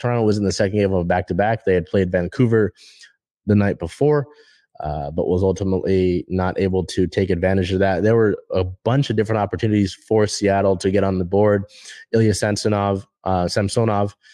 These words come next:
<laughs> who's struggled this year for most of the season, played pretty good. So even when Seattle got opportunities and got shots on goal against Samsonov,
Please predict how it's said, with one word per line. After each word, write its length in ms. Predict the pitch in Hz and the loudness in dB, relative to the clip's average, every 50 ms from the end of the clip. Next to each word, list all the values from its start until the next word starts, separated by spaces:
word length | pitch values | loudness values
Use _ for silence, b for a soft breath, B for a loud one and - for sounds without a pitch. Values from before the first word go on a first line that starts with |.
| B B B B _ | B B B B _
<laughs> 420 | _ _ _ - - - - - | _ _ _ -12 -10 -8 -4 -2
who's 440 | - 147 135 127 135 120 107 - - | 0 2 4 4 2 2 0 -4 -10
struggled 520 | - - - 120 113 131 151 147 127 117 | -12 -4 -2 0 0 2 2 0 0 0
this 200 | 113 107 101 - | 0 -2 0 0
year 180 | 107 104 98 95 | 0 0 0 0
for 120 | - 104 | 0 -2
most 280 | 98 98 101 110 - - | 0 2 0 0 0 0
of 60 | 107 | 0
the 80 | 101 95 | 0 0
season, 420 | - - 113 107 107 98 98 92 | 0 0 0 2 2 0 -2 -2
played 240 | - 104 101 95 87 95 - _ _ _ | 0 0 0 0 0 -4 -12 _ _ _
pretty 280 | _ - 156 151 131 104 | _ -2 0 0 2 0
good. 420 | 95 101 110 110 120 135 151 151 147 B B B B B B B B B B B _ | 0 0 2 2 2 2 2 0 -4 B B B B B B B B B B B _
So 200 | - - 117 110 | -2 0 2 4
even 440 | 104 127 139 151 156 127 107 104 101 | 4 4 4 2 2 0 0 0 2
when 260 | 101 104 104 110 117 | 2 2 2 0 0
Seattle 320 | - - 107 107 113 117 | -2 0 0 0 2 2
got 120 | 113 120 110 | 2 2 0
opportunities 760 | 110 113 - 104 104 113 113 113 117 127 127 127 123 - - - | 0 0 -2 -2 -2 0 0 0 2 2 2 2 0 -2 -4 -2
and 160 | 95 101 101 | -2 0 2
got 160 | 110 107 107 | 0 0 0
shots 300 | - - 107 107 104 - | 0 -2 -2 -2 -2 -2
on 180 | 110 107 104 101 | -2 -2 0 2
goal 320 | 101 104 110 120 127 113 | 2 4 4 2 2 0
against 260 | 101 95 101 104 - | 0 -2 -4 -2 -2
Samsonov, 600 | - 104 107 - - 117 117 120 120 123 120 - | -2 -2 -2 0 0 0 0 0 0 -2 -4 -8